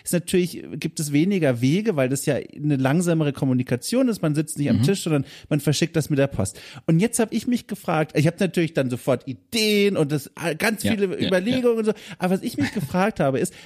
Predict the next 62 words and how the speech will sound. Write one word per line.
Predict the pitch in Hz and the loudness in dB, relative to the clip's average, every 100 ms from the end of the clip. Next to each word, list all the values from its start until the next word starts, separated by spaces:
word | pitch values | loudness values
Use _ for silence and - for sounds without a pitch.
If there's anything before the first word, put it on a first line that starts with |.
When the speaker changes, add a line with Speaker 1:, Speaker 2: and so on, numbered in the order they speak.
| - | 0
Speaker 1:
wenn | 156 156 | 0 2
du | 277 | 2
dieses | 285 226 - | 2 -2 -2
Konzept | 196 - 190 - | -4 -2 -4 0
hörst, | 139 110 - | 0 0 0
und | 185 | -2
das | 175 _ | -4 _
lässt | 214 - | -2 0
sich | 262 | 0
auch | 226 | 2
Speaker 2:
Ja. | 202 | 4
Speaker 1:
übertragen, | 180 - 160 175 202 | 2 0 0 2 2
so | 185 175 113 | 0 -2 -4
denke | 156 180 220 202 | -2 0 2 0
ich | 165 | 0
mal, | 156 | -2
allgemein | - 175 170 160 180 | 0 0 0 0 0
auf | 185 156 | 0 -2
dem | 165 | -4
Abenteuer | - 151 175 190 175 156 | -4 -2 0 0 2 2
leiten. | 135 107 113 123 - - - | 2 0 0 -2 -6 -12 -8
Speaker 2:
Eins | 101 131 - | -4 -4 -2
zu | 107 | 0
eins, | 98 80 | 0 0
ja. | 98 - | -2 -2
Speaker 1:
<laughs> | - 113 82 76 - - - - 160 - 180 156 | -4 -2 -2 -4 -4 -4 -6 -2 -2 0 -2 0
Okay. | 214 - 131 - 175 - - | 0 -4 -10 -10 -18 -14 -2
Also | 165 | 2
jetzt | 165 185 | 2 2
weiß | 190 | 2
ich | 190 | 2
nicht, | 208 | -2
Speaker 2:
Ja. | |
Speaker 1:
ob's | - | -2
ironisch | 190 185 208 233 | -2 0 0 -2
war | 220 226 | -2 -2
oder | 220 | 0
nicht, | 185 156 | 0 0
ehrlich | 127 151 | -2 -4
gesagt. | 170 147 117 | -6 -6 -4
Speaker 2:
Nein, | 175 | -2
nein, | 294 175 | -2 -2
nein, | 123 | -2
nein. | 151 220 156 107 | -2 -2 -2 -2
Das | 123 165 | -2 0
Speaker 1:
Okay, | 262 | 2
Speaker 2:
ist | |
ein | 247 | 2
Speaker 1:
sehr | 131 233 | 2 2
gut. | 214 | 0
Speaker 2:
Solo-Abenteuer, | 220 294 208 | 0 -2 -2
was | 294 | -2
du | 110 | -2
gerade | 104 101 | -2 -4
schreibst. | - 104 98 - | -4 -4 -2 -2
Speaker 1:
Okay, | 185 131 | 0 -2
Speaker 2:
Super. | - | -2
Speaker 1:
perfekt. | - 214 165 | -2 0 0
Und | 180 | 0
jetzt | 185 | 0
pass | 214 | 0
auf. | 160 | 0